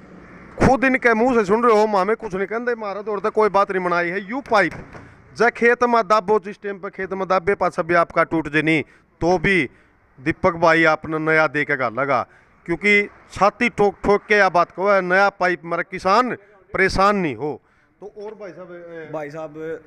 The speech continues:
Speaker 2: आप, अ,
Speaker 1: जैसे,
Speaker 2: ड्रा-
Speaker 1: ए, ये पाइपों का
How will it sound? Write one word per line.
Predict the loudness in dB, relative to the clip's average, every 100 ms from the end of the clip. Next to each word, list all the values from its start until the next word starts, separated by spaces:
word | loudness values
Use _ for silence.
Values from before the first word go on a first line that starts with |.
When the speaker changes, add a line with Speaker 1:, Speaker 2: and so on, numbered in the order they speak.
| _ -12
Speaker 2:
आप, | -6
अ, | -4 -2 -4 -8 _ -16 -6
Speaker 1:
जैसे, | -4 0 0 0
Speaker 2:
ड्रा- | 2 4 4
Speaker 1:
ए, | 0 -12 -20 -6
ये | -2
पाइपों | -2 -2 -6 -4 -8
का | -4 -4 -2 -6